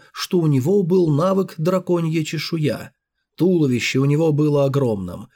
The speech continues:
Он был примерно в три раза больше крепыша Суктока. А если сравнить с верховным драконом Забвения Ноэбиусом,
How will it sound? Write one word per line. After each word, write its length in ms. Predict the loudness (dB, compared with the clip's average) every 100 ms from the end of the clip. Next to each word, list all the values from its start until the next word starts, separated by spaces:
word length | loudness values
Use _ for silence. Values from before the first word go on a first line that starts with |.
| _ -2
Он 260 | 0 2
был 220 | 2 2
примерно 500 | 0 0 0 0 0
в 60 | -2
три 240 | -2 0
раза 320 | 2 2 0 0
больше 460 | 0 0 -2 -4
крепыша 540 | -2 -2 -2 -4 -2 -2
Суктока. 880 | -4 -6 -6 -6 -6 -6 -12 -12 _ _ _ _
А 120 | -2 0
если 240 | 2 0
сравнить 520 | 0 2 4 2 2
с 60 | 0
верховным 600 | -2 0 0 2 2 2
драконом 520 | 0 0 0 2 2
Забвения 640 | 2 0 0 0 0 2
Ноэбиусом, 1000 | 2 2 2 2 2 0 0 -2 -2 -4